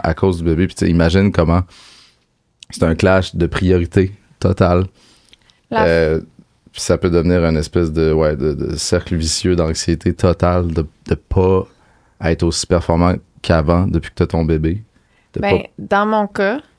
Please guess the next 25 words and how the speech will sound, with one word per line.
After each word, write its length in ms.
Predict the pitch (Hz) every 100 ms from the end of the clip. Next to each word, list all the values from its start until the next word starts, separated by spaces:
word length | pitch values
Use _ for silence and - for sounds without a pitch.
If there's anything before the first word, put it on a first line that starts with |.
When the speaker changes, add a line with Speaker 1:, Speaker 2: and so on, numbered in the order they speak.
| _ _
Speaker 2:
parce 220 | 190 180 -
que 100 | 180
c'est 220 | - 175
vraiment 320 | 180 180 180
ça 100 | 185
ma 80 | 185
Speaker 1:
Ouais. 120 | 180
Speaker 2:
réalité, 280 | 87 92 196
je 100 | 196
m'excuse, 360 | 180 - 185 175
je 40 |
voulais 100 | 180
pas 140 | 175 170
te 80 |
couper. 200 | - -
Speaker 1:
Non, 120 | - -
non, 100 | 101
non, 120 | 107
vas-y. 240 | 92 80 98 - - - -
Speaker 2:
Euh, 600 | 185 180 180 180 175 170 - _ _ _ - - - - - _ _ _ _ _ _ _ -
c'est 380 | 208 - - 214
que 480 | 202 214 214 220 208
je, 720 | 202 196 190 185 180 175 170 - _ _ _ _ _ _ _ _ _ _ _ _ - -
tu 120 |
sais, 80 | 240